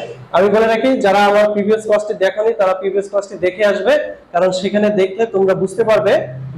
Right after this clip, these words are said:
যে আমি খুবই ইম্পর্টেন্ট সেখানে কথা বলছি। কিছু রিটেন বা এমসিকিউ এর জন্য যে কথাগুলো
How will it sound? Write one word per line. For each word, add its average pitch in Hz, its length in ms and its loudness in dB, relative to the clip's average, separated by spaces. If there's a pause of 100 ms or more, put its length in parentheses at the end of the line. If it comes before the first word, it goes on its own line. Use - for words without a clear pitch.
যে 185 100 4 (320)
আমি 175 200 2 (160)
খুবই 202 240 0
ইম্পর্টেন্ট 202 320 2
সেখানে 196 240 2
কথা 190 120 -2
বলছি। 185 280 -4
কিছু 185 200 -12
রিটেন 196 280 0
বা 185 100 2
এমসিকিউ 180 440 0
এর 185 80 0
জন্য 190 200 0
যে 190 180 -4
কথাগুলো 196 280 0